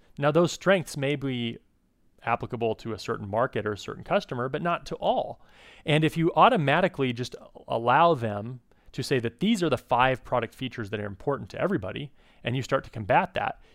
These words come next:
you don't get to really tell your own story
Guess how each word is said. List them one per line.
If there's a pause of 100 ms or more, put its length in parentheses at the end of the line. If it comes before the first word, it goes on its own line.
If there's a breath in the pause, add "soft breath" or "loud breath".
you
don't
get
to
really
tell (240 soft breath)
your
own
story